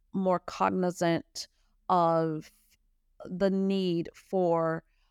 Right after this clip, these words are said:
uh, just that either one-on-one or group care for women that have, that are still in need of healing. And how do we go about doing that? Um, I think there's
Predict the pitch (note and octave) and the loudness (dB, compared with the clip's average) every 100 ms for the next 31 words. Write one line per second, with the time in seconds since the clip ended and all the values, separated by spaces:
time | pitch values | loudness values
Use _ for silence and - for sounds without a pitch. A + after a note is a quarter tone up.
0 | _ _ F#3 E3 D3 - - F3+ A#3 - | _ _ -2 -2 -2 -6 -6 -2 0 0
1 | G3 E3+ - A3+ C4 C#4 F#3 G#3+ A3 F#3 | -2 -2 -4 -2 0 0 2 2 2 2
2 | G3 A#3+ F#3+ E3+ - G#3+ A3+ - G#3 F3+ | 2 2 2 -2 -2 -2 -2 -4 -2 0
3 | - F3+ F3+ F3+ E3+ E3+ E3+ - E3+ E3+ | 0 -2 0 0 0 -2 -2 -2 0 2
4 | E3 - F#3 F#3 - G#3+ G#3 F#3 - F3+ | -2 -2 -2 -2 -2 -2 -2 -2 -2 0
5 | F3+ F#3 F#3 - - - G3 E3+ C#3+ C#3+ | 0 0 -2 -4 -8 -4 0 0 -2 -6
6 | _ _ _ _ _ F#3+ F#3 F3 - A3+ | _ _ _ _ _ 0 0 0 0 0
7 | A#3+ B3 G#3+ G3+ F#3+ F3 F3 F#3+ A3 A#3+ | 2 2 2 2 0 0 0 2 2 2
8 | A#3+ - - - _ _ _ _ - F#3 | 0 -4 -10 -16 _ _ _ _ -2 2
9 | F3 E3+ E3+ - F3+ G3 G3 F#3 F3 | 4 2 0 0 -2 0 0 0 -2